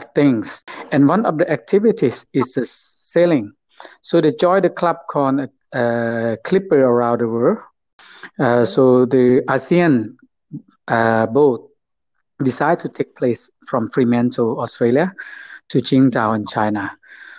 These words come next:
So I was apply for that, of course, representing Laos, uh, with a few of the Lao athlete. So in the end, I was selected,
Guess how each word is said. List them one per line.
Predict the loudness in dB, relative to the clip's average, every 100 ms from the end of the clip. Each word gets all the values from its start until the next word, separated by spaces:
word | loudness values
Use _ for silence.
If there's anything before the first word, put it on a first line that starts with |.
| -6
So | 0 2
I | 2
was | 4 2 0 -10 -10
apply | -8 -2 0 0
for | -2 -4
that, | -4 -8 -14 -20
of | -14
course, | -8 -6 -6 -6
representing | -8 -8 -4 0 0
Laos, | 0 0 0 -2 -4
uh, | -2 0 0 0 -2 -4 -6 -6
with | -2 0 0
a | -2
few | 2 4 4
of | 2 -2
the | -2 0
Lao | 0 0 -2 -2
athlete. | -6 -4 -2 -2 -4 _ _ -20 -20 -20 -18 -10
So | -2 2
in | 4 4
the | 4 4
end, | 2
I |
was | 2 -2
selected, | -2 -2 -2 -4 -10